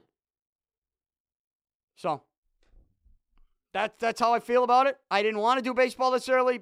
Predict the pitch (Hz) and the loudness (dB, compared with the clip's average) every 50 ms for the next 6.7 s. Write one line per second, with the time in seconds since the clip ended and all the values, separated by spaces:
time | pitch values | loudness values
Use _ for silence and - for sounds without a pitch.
0 | 170 _ _ _ _ _ _ 151 180 185 190 185 _ 175 156 156 _ _ _ _ | -10 _ _ _ _ _ _ -4 -2 -2 -2 -2 _ _ _ _ _ _ _ _
1 | _ _ _ _ - 180 196 190 185 - 220 233 247 233 - 240 196 - 170 143 | _ _ _ _ -8 -6 -6 -6 -8 -6 -4 -2 -2 -2 -4 -6 -10 -8 -8 -8
2 | 127 117 101 _ _ _ _ _ _ _ _ _ _ _ _ _ _ _ _ _ | -8 -8 -14 _ _ _ _ _ _ _ _ _ _ _ _ _ _ _ _ _
3 | _ _ _ _ _ _ _ _ _ - 151 156 147 - - - 240 262 277 294 | _ _ _ _ _ _ _ _ _ -10 -10 -10 -10 -10 -10 -2 2 4 6 4
4 | 285 - 294 285 269 - _ - 214 214 - - 180 156 139 127 107 95 _ _ | 4 2 0 -2 -2 -2 _ 0 0 0 2 2 -2 -4 -4 -6 -10 -18 _ _
5 | _ _ _ _ _ _ _ _ _ _ _ _ _ _ _ _ _ _ _ - | _ _ _ _ _ _ _ _ _ _ _ _ _ _ _ _ _ _ _ -10
6 | 160 175 175 170 165 165 160 156 156 151 147 143 135 131 | -6 -4 -2 0 0 0 -2 -2 -2 -2 -2 -4 -4 -6